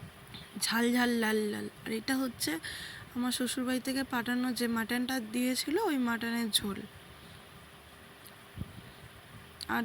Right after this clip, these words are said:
দাঁড়াও, almost কমপ্লিট বলতে গেলে, না, না, না, না, এখনও বাকি রয়ে গেল, এই তো ভাতটা দেখানো হয়নি, তো হয়ে গেল দেখানো। তো তোমাদের তো দেখিয়ে দিলাম কী কী রান্না হয়েছে আজকে। আর লেবুটা মা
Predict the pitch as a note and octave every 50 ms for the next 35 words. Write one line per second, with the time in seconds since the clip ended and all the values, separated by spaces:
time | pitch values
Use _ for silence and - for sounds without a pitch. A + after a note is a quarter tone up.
0 | G#3+ A#3+ A3+ A3+ A3 A3+ B3 D4 - - - - - - - - - - - -
1 | - - - - - - - - - - - - - A3 A3+ A3 A3+ A#3 B3 -
2 | - - - A3 G#3 G3+ G3+ - - G#3 G3 - - - - - - - - -
3 | - - - - - - - - - - - - - - A#3 A3+ A3 G#3+ G#3 -
4 | A3+ A3 A3 A3 A#3+ C#4 D4 D#4 D4 C#4 B3+ B3 B3 B3 A#3+ A#3+ A#3+ A#3 A3+ A3
5 | A3 A3 A3 A3+ - - D#4 E4 F4 E4+ D#4+ D4+ C4+ - C#4+ C4 C4+ B3+ B3 A#3+
6 | A#3 A3+ A3 A3 A#3 B3 C4 B3 - - A3+ G#3 G3+ G3+ G#3+ A3 - - - -
7 | A3+ G#3 G#3 G#3+ G#3 - - A3+ A#3+ A#3+ A#3 A3 G#3+ G#3+ G3+ G3+ G3+ G3+ - -
8 | - - - - - - - - - - - - - - - C4+ B3+ B3+ B3+ B3
9 | A#3+ A#3+ A#3+ A#3+ B3 C#4+ F4+ - - - C#4+ B3 A#3+ A#3 A3+ - B3+ C4 D#4 F#4+
10 | - - - - - - - - - - - - - - - D#4 - D4+ D4 D4
11 | D4 D4 D4 D#4 D4+ E4 D4+ D4+ D4 D4 D4 D4+ D#4 D#4 - D#4+ D#4 E4 F4 F4+
12 | E4+ E4 D4+ C#4 D4 D4+ C#4+ C4+ C4+ C4+ C#4 C#4 C#4+ C#4+ C#4+ C#4 - D#4 D4+ D4+
13 | C#4 C#4+ C#4 E4+ F#4+ G4 - - - - - - - - - C4 C4 C4 C4 C4+
14 | C4 D4 C4+ D#4 D4+ D4+ D#4